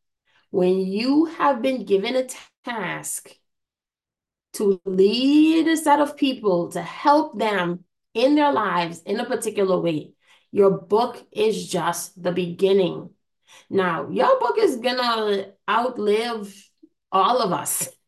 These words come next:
It is going to be around. But you have a window of opportunity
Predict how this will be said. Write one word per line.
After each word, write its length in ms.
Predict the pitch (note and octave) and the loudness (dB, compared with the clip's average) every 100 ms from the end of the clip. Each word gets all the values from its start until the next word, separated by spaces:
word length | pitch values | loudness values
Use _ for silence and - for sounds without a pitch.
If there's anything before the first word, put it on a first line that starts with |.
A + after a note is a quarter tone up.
| _ - | _ -4
It 460 | D4 C4 B3+ B3 | -4 2 0 0
is 160 | B3 G#3 | -6 -6
going 320 | G#3 G#3 A#3+ | -2 0 0
to 120 | A#3+ | -4
be 180 | G#3+ G#3+ | -4 0
around. 640 | F3+ E3+ E3+ F3 D#3 - - _ _ _ _ _ _ _ _ - - | 2 2 0 -2 -4 -10 -18 _ _ _ _ _ _ _ _ -20 -16
But 300 | F3 F#3+ F#3+ | 0 2 4
you 800 | F#3+ F#3 G#3+ B3+ D4+ E4+ G4 G4 - | 0 -4 -4 2 4 6 4 0 -6
have 400 | C#4+ C4 C4+ C4 | 0 2 2 2
a 120 | C4 | -2
window 480 | G#3+ G3 G#3+ B3 D4 | 2 2 2 2 0
of 140 | C#4 | 2
opportunity 960 | C4 C4+ D4 D#4+ D4 C4+ - F3+ - | 0 -2 -4 -4 -6 -6 -6 -8 -8